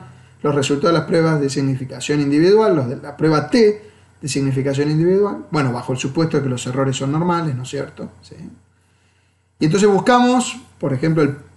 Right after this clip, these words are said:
menor P valor, el mayor, al, al revés, ¿no es cierto? El mayor P valor,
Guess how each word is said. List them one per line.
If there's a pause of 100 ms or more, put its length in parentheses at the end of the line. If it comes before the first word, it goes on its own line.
(140)
menor
P
valor,
el
mayor,
al,
al
revés,
¿no
es
cierto?
El
mayor
P
valor,